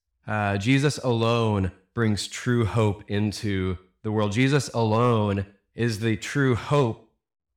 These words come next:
for every child and every parent. But throughout the Bible, when kids are born and when kids are included into the gatherings of God's people, it's, it's, it's a cause for great joy and celebration.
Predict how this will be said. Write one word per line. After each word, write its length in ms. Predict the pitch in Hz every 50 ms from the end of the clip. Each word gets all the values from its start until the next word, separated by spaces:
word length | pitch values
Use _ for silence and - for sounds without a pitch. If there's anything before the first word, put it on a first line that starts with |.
| _ _
for 200 | - - 123 113 -
every 460 | - 113 127 139 131 123 123 120 110 107
child 520 | - - 123 104 101 98 95 95 98 -
and 180 | - 98 95 98
every 340 | - 101 101 95 92 90 82
parent. 500 | - - 76 64 60 - _ - - - _ _ _ _ _ _ _ _ _ _ _ _ _ _ _ _ -
But 220 | 139 139 139 113
throughout 340 | - 131 120 127 151 147 123
the 60 | 127
Bible, 600 | 107 107 104 110 117 107 98 80 82 110 117 - - - - _ _ _ _ _ _ _ _ _ _ _ _ _ _ _ _ -
when 240 | 117 117 117 117
kids 400 | 110 - 135 147 151 151 139 123
are 120 | 135 120 113
born 640 | 107 113 123 123 101 87 80 80 85 110 139 143 - _ _ _ _ _ _ _ _ -
and 120 | 110 113
when 120 | 113 110 107
kids 320 | - - 135 131 131 120
are 120 | 123 117
included 600 | 113 110 101 - - 123 127 135 131 123 113 107
into 680 | 101 - 117 120 120 123 123 - - 123 113 107 104 101 104 - _ _ -
the 100 | - 117
gatherings 540 | 104 110 101 104 117 120 117 113 110 107 95
of 140 | 104 98 92
God's 260 | 104 101 104 98 -
people, 300 | - - 127 120 131 117
it's, 100 | 104 -
it's, 260 | 117 98 - - -
it's 180 | - 127 - -
a 40 | 117
cause 520 | - - - 117 120 131 135 135 127 -
for 180 | - - 107 104
great 420 | 98 95 104 110 110 117 98 98
joy 460 | 92 90 92 92 87 82 76 73 - _ _ _ _ _ _ _ _ -
and 160 | 101 101 98
celebration. 640 | - - 107 92 92 87 76 73 73 73 - -